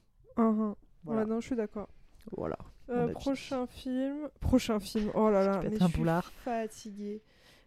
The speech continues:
Speaker 1: Euh, moi, j'ai pas de truc où je peux me dire, « Vas-y, je te rejoins sur un truc. »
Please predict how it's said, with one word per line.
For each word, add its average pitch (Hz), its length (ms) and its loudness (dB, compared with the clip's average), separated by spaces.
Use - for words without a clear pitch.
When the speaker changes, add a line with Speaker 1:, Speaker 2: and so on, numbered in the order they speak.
Speaker 1:
Euh, 240 480 0
moi, 269 200 2
j'ai 294 140 0
pas 311 160 -4
de 320 360 -2
truc - 340 -10
où 294 60 -2
je - 60 -6
peux - 160 -8
me 233 80 -2
dire, « 254 200 2
Vas-y, 240 280 -2
je - 80 -10
te - 80 -4
rejoins 220 320 0
sur 226 220 -6
un 220 60 -4
truc. » 240 280 -8